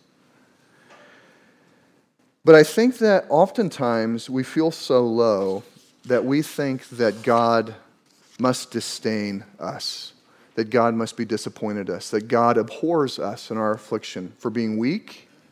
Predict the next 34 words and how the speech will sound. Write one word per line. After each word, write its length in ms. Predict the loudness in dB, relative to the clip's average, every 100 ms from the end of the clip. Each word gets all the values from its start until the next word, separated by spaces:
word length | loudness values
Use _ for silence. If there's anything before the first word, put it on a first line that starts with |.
| _ _ _ _ _ _ _ _ _ _
for 180 | _ -8
being 340 | -4 -2 -2
vulnerable, 680 | -2 0 0 0 0 -2 -6 -16 _ _
for 160 | -12 -12
feeling 400 | -4 -2 0 0
afraid 380 | -2 -2 -2 -2
and 140 | -2
lo-, 360 | 0 0 0 -8 _
and 120 | -6
alone, 540 | -2 0 0 0 -2 -8 -16 _ _ _ _
for 180 | -4 -4
experiencing 720 | -4 -4 -2 0 -2 -4 -4
the 60 |
suffering 540 | -2 0 0 0 -2 0
due 140 | 2
to 100 | 2
our 160 | 2 2
own 180 | 0
sin. 500 | -4 -4 -2 -2 -4 -10 _ _ _ _
We 80 | -14
feel 160 | 0 0
like, 80 | 2
"Oh, 100 | -2
why 220 | 2 2
would 200 | 2 0
God 220 | 0 0
pay 140 | -2
attention 380 | -4 -2 -4 -4
to 80 | -4
me 100 | -2
now? 220 | -2 0
I'm 120 | 0
in 100 | 0
this 180 | -2 -4